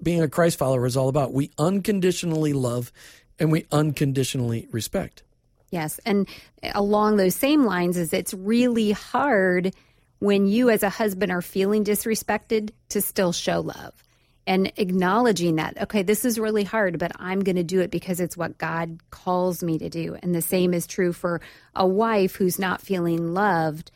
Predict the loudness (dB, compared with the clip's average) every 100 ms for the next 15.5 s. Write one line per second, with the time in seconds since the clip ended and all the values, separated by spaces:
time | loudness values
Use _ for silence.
0 | _ _ -4 -2 0 -2 -2 -2 -2 -2
1 | -6 -4 -4 -4 -6 -4 -8 -6 -8 -4
2 | -6 -4 -4 -4 -6 -14 _ 0 2 2
3 | 0 0 -2 -4 -4 -4 -4 -6 -6 -4
4 | -4 -4 -6 -4 -2 0 -2 0 -2 -2
5 | -2 -4 -4 -6 -6 -20 -20 _ 0 2
6 | 2 0 0 0 2 0 0 0 2 4
7 | 4 2 0 -2 -2 -2 -4 -6 -6 -6
8 | -6 -8 -8 -12 _ -4 -2 -4 -2 0
9 | 2 0 -2 -4 -6 -6 -8 -10 -10 -8
10 | -6 -8 -6 -4 -6 -10 -10 -8 -8 -10
11 | -14 -16 _ _ -4 -2 0 -2 -4 -6
12 | -2 -2 -2 -6 _ 2 4 2 0 -2
13 | -4 -2 -2 -6 _ _ -12 -8 -4 -4
14 | -2 0 0 0 -2 -4 -6 -10 -6 -2
15 | 0 0 0 0